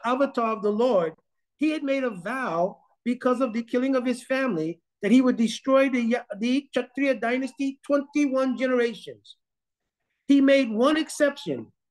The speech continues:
Any Kshatriya king who was celebrating the first year of their marriage,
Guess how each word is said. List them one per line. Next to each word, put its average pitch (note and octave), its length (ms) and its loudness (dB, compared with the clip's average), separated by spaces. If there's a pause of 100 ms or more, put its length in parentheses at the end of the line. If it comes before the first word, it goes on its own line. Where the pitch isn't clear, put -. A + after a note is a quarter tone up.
(520)
Any E4+ 380 4
Kshatriya D#4 560 0
king E3 460 0 (320)
who C4 60 6
was B3+ 220 2
celebrating C4 640 2
the A3 120 0
first C#4+ 400 2
year D4 100 2
of C4+ 100 -6
their C#4 140 -2
marriage, B3 640 -4